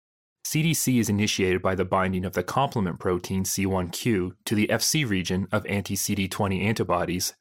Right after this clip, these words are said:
that are bound to targeted B cells. This initiates the activation of the complement cascade and leads to the formation of the membrane attack complex on the cell surface,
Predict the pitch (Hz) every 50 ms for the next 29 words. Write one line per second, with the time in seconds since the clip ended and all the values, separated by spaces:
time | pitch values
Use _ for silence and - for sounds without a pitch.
0 | _ - 113 110 117 110 113 117 120 123 120 120 131 117 - - 92 90 90 92
1 | 98 95 - 98 98 101 - - 85 82 76 80 - - - - _ _ _ _
2 | _ _ _ _ _ _ _ _ _ _ _ _ _ _ _ _ - 110 120 135
3 | 135 - 151 131 127 131 123 - 107 98 95 92 90 - - - 101 98 101 -
4 | - 98 92 101 98 101 - - 95 95 90 - 95 - - 101 98 95 - 104
5 | 95 95 87 - - 104 95 92 - - - 117 107 92 90 90 92 - - 117
6 | 120 120 120 139 143 - - - 135 - - - - 120 110 104 95 92 - -
7 | 98 95 90 104 92 90 87 87 90 85 95 90 87 90 - - 117 113 117 -
8 | - 104 90 85 - - 87 82 - - - 98 95 101 98 - - 82 85 -
9 | - - 120 113 - - 85 82 - -